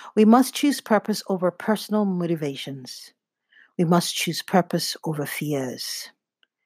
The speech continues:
We were created for purpose, and taking our seats requires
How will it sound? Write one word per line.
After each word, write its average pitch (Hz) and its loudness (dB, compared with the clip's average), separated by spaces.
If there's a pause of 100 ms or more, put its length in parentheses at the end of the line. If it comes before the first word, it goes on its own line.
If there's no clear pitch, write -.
(280)
We 214 8
were 165 6
created 160 2 (120)
for 147 0 (180)
purpose, - -8 (440)
and 135 -4
taking 247 10
our 240 8
seats - -4 (160)
requires 160 2